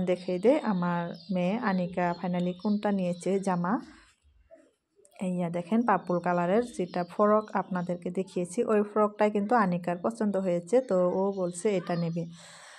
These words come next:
তো ওর পছন্দই নেওয়া হয়েছে, এটা নিয়ে নিলাম ফ্রকটা। দেখেন পার্পল কালারের মাঝে,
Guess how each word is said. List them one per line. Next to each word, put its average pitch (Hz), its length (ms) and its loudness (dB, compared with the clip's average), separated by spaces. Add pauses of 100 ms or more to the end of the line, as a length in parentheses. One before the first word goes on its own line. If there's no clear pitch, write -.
(460)
তো 226 140 0
ওর 233 220 8
পছন্দই 202 480 4
নেওয়া 190 320 6
হয়েছে, 190 400 4 (560)
এটা 185 180 0 (100)
নিয়ে 196 140 2
নিলাম 202 380 4 (180)
ফ্রকটা। 175 420 -2
দেখেন 196 340 -2 (220)
পার্পল 190 260 -4 (100)
কালারের 180 400 0
মাঝে, 175 240 2